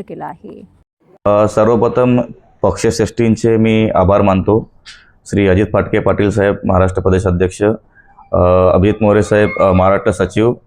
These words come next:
Speaker 2: आणि संघटन मंत्री मनीष मोडक साहेब आणि सर्व कार्यकर्त्यांचे मी आभार मानतो की त्यांनी विश्वास ठेवून ही मला जबाबदारी दिली, तर ही निश्चितपणे मी पार पाडेल.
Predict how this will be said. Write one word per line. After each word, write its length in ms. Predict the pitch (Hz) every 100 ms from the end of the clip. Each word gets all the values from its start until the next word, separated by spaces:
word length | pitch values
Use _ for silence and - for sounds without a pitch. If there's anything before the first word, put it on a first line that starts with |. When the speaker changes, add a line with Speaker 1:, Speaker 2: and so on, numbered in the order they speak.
| _ _ _ _ -
Speaker 2:
आणि 280 | 92 92 95
संघटन 320 | 98 98 104
मंत्री 420 | 107 101 101 104
मनीष 320 | - 95 98 -
मोडक 260 | 92 98
साहेब 280 | - 101 104
आणि 360 | - 98 98 98
सर्व 300 | 98 98 113
कार्यकर्त्यांचे 580 | 107 101 104 98 101
मी 60 | 104
आभार 260 | 101 92 101
मानतो 280 | 98 98
की 80 | 101
त्यांनी 480 | 104 101 101 107 104 _ - -
विश्वास 360 | 104 95 120 123
ठेवून 220 | 123 117
ही 120 | 117
मला 340 | 117 107 113 120 101
जबाबदारी 360 | 98 98 104
दिली, 260 | 95 98 113
तर 320 | - - 98
ही 60 | 101
निश्चितपणे 460 | 98 - 113 127
मी 100 | 123
पार 200 | 117 110
पाडेल. 300 | 110 98 113